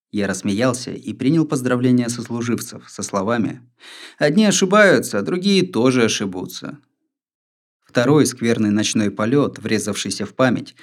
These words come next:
произошел над Персидским заливом. Та ночь сначала была кристально ясной. Ярко сияла луна. Мы зовем такую луну "Командирской", поскольку командиры авиаподразделений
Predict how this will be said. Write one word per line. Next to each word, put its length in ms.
произошел 520
над 200
Персидским 560
заливом. 540
Та 140
ночь 340
сначала 400
была 240
кристально 460
ясной. 640
Ярко 440
сияла 460
луна. 500
Мы 80
зовем 340
такую 320
луну 420
"Командирской", 880
поскольку 400
командиры 640
авиаподразделений 1120